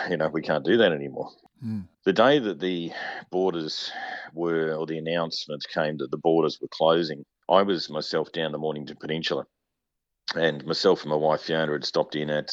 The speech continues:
Speaker 1: the brewery down there, St Andrews Beach Brewery. Fiona had managed to find a table while I went off to the bar to, uh, to, to grab a, a drink each. And while I, after I placed my order, while I was waiting for the barman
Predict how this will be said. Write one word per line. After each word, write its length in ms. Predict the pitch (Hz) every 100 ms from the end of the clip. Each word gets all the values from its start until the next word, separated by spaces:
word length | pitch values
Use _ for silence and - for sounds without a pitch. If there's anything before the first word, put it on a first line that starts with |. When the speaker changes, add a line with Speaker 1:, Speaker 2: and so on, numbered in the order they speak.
| -
Speaker 1:
the 400 | 73 73 73 73 - - -
brewery 300 | 90 95 90
down 220 | 80 82
there, 160 | 92 107
St 200 | - 85
Andrews 300 | 82 73 76
Beach 220 | 78 69
Brewery. 300 | - 117 143 135 - - - - - - -
Fiona 260 | 95 92 82
had 100 | 76
managed 320 | 85 82 -
to 60 |
find 260 | 78 85 80
a 60 | 76
table 440 | - 92 90 87
while 220 | 82 85
I 80 | 85
went 160 | 80 78
off 160 | 73
to 100 | -
the 80 | 73
bar 380 | 78 80 80 76
to, 280 | - 76 73 78
uh, 120 | 76
to, 80 | -
to 260 | 73 - -
grab 200 | 80 76
a, 60 | 71 -
a 20 |
drink 320 | 78 95 104 78
each. 300 | 71 - - -
And 420 | 73 80 80 80 - -
while 420 | 78 85 87 80
I, 320 | 78 78 78 73
after 240 | 92 90 73
I 60 | 73
placed 260 | 85 76
my 80 | 78
order, 300 | 82 98 101
while 140 | 82 76
I 20 |
was 100 | 71
waiting 260 | 85 78
for 100 | 71
the 80 | 71
barman 420 | 71 82 85 78